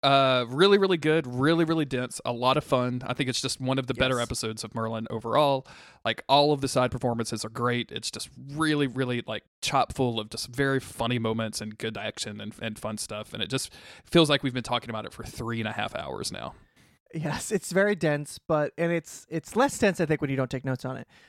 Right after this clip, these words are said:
Speaker 2: But this is, this episode is, is one of those, uh, examples of, like, this is why we love Merlin.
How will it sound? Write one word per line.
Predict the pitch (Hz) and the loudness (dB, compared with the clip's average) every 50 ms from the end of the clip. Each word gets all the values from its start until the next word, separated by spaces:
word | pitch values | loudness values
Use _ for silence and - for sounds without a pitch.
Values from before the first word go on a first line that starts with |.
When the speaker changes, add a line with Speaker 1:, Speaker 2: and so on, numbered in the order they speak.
| - _ | -8 _
Speaker 2:
But | - 160 | 2 4
this | 214 226 - 254 | 4 4 4 0
is, | 208 - | -4 -2
this | - 220 220 - - - | -2 -2 -2 -2 -6 -4
episode | - 185 180 - 185 - - 180 175 151 | -2 -2 0 0 0 0 2 0 2 0
is, | 151 135 - - - | -2 -6 -8 -8 -8
is | 156 151 135 | -8 -6 -2
one | 143 147 143 | -2 -2 0
of | 143 | 0
those, | 143 139 131 - - - - - _ _ _ _ _ | -2 -2 -4 -6 -10 -14 -16 -18 _ _ _ _ _
uh, | 135 139 139 139 - | -4 -2 -2 -2 -2
examples | - 143 139 143 170 165 160 - 160 147 139 | -4 -6 -4 -2 0 0 2 0 0 -2 -2
of, | 147 127 | -4 -4
like, | 147 139 - | -4 -6 -4
this | 156 180 202 - | -4 -4 -2 -2
is | 214 165 - | -4 0 0
why | 165 151 147 | 0 0 2
we | 139 143 | 0 -2
love | 131 127 127 123 127 | -2 -2 -2 -2 -4
Merlin. | 127 127 127 123 117 104 113 135 | -6 -6 -6 -6 -8 -8 -10 -12